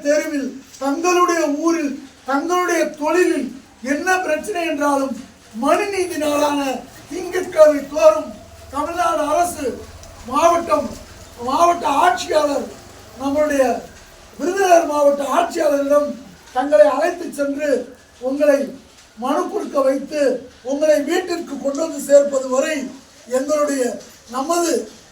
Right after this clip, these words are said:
நெசவாளர் முன்னேற்ற கழகத்தின் வேன் தயார் செய்து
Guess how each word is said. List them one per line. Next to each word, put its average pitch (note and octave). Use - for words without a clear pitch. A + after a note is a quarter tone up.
நெசவாளர் D#4+
முன்னேற்ற D4
கழகத்தின் C4+
வேன் D#4
தயார் C#4+
செய்து C#4